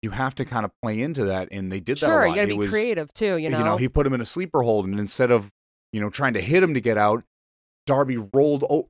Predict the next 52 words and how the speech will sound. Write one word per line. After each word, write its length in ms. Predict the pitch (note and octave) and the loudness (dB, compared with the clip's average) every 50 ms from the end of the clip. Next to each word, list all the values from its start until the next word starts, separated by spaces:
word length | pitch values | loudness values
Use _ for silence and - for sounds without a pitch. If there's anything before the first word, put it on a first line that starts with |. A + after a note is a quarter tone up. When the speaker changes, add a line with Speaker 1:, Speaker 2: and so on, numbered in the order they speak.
| - | -2
Speaker 1:
rolled 240 | A#2+ C3+ C3+ C#3 C3 | 2 2 4 4 4
over 200 | C3 A#2+ G#2+ A2+ | 2 2 2 0
backwards 440 | G2+ B2 C3+ E3 F3 - A#2 G#2 - | 0 2 0 0 0 -2 -2 -2 -2
'cause 160 | - - G#2 F#2+ | -6 -10 -6 -2
they 120 | A2+ A2+ | 0 0
were 180 | A2+ A2 A2+ A2+ | 2 4 4 4
already 220 | A2 A2 G#2+ G#2+ | 4 2 0 -2
on 100 | G#2 G2+ | -4 -4
their 100 | G2+ F#2+ | -6 -6
backs, 420 | - - C#3 D#3+ D3 A#2+ - - - _ | -4 -2 -2 -2 -4 -6 -8 -14 -14 _
and 100 | - G#2+ G#2 | -16 -12 -6
he 260 | A#2 A2 G#2 G2+ G2 _ _ _ _ _ _ _ _ _ | -4 -4 -4 -4 -6 _ _ _ _ _ _ _ _ _
ki-, 200 | - - - - | -8 -6 -6 -4
stayed 340 | - - - E3+ D#3+ E3+ E3 | -4 -4 0 0 0 2 2
in 80 | E3+ D#3 | 2 0
the 80 | C#3 - | 0 -2
sleeper, 560 | - - A3+ B3+ A#3+ - F3 C#3+ B2 A2+ - _ _ _ _ _ _ _ _ | -2 -2 -2 -2 -2 2 2 4 4 2 0 _ _ _ _ _ _ _ _
but 140 | D3+ C#3+ C3 | 2 2 2
was 160 | C#3+ C3 C3+ | 0 -2 0
able 200 | D#3 D3+ C#3 C#3+ B2+ | -2 -2 -2 -4 -6
to 60 | C3 _ - | -8 _ 2
pin 300 | - E3 D#3+ D3+ C#3+ B2+ | 2 2 2 -2 -4 -4
Joe's 400 | A#2 D3 C#3 C3+ C3+ B2 A2+ A#2 - _ _ _ _ _ _ - | -2 0 2 2 2 0 -2 -6 -12 _ _ _ _ _ _ -8
shoulders 480 | - - F#3+ F#3+ F#3 D3 A#2+ G#2+ G2 | -4 0 2 2 2 0 -2 -4 -6
to 80 | - - | -8 -6
the 100 | G#2 A2 | -6 -2
mat. 260 | B2 D#3+ E3+ B2+ G2+ | 0 0 0 -2 -2
So 180 | - - B2 A2+ | -2 -4 -4 -4
Joe 280 | G#2 A2+ C3 C3 C3+ | 0 0 0 2 2
either 200 | C3 B2+ B2 B2 | 0 -2 -2 -4
had 260 | A2 A2 B2+ A#2 A2 - | -4 -4 -6 -6 -6 -6
to 200 | G#2+ G2+ G2+ - - _ | -6 -6 -6 -8 -8 _
hold 160 | C#3 D3+ E3 E3 | -4 -4 -2 -4
it 100 | E3 - | -6 -8
for 100 | - C3+ | -10 -14
three 240 | - _ - D3 C#3 | -12 _ -8 -6 -4
seconds 400 | - - C#3+ D3 - B2 G2 G#2 | -2 -2 -2 -2 -4 -6 -6 -6
and 160 | G2+ G2 A2 | -6 -2 0
lose, 420 | F3+ B3+ A#3 D#3+ B2+ A2+ A2 - - _ _ _ _ _ _ _ _ _ | 0 2 2 0 0 -2 -4 -8 -14 _ _ _ _ _ _ _ _ _
or 160 | - C3+ C3+ C3 | 0 0 2 2
he 60 | B2 | 0
had 160 | B2 C#3 C3 | -2 -4 -4
to 60 | A#2 A2+ | -4 -2
let 240 | A2+ B2+ B2+ - | -2 -2 -2 0
go. 180 | - D3 D3+ B2 | 0 2 2 2
He 160 | F2+ F2 G2+ | 0 -2 -4
ha-, 200 | G#2 - - A#2+ | -4 -4 -4 -6
so 200 | G#2 - C3 A#2+ | -4 -2 -2 0
they 180 | A2+ A#2+ B2 A#2+ | 2 2 0 0
had 320 | C3+ D3 C#3+ C#3 C3+ C3 - _ _ _ _ _ - | 0 -2 -2 -2 -4 -8 -12 _ _ _ _ _ -6
ways 420 | B2+ C3+ D#3 E3+ F3+ F3 D3 A2+ | -2 0 0 2 2 0 -2 -4
to 100 | - B2+ | -8 -8